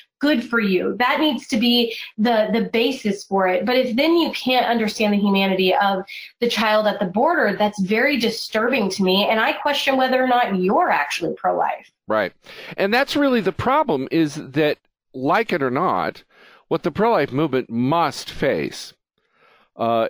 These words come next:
Speaker 2: is that in overwhelming percentages, uh, the loudest people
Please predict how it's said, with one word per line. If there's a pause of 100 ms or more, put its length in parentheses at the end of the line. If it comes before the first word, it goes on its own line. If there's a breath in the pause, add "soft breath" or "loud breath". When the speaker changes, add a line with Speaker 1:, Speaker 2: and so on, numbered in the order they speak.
Speaker 2:
is
that (360)
in
overwhelming
percentages, (680 soft breath)
uh,
the
loudest (100)
people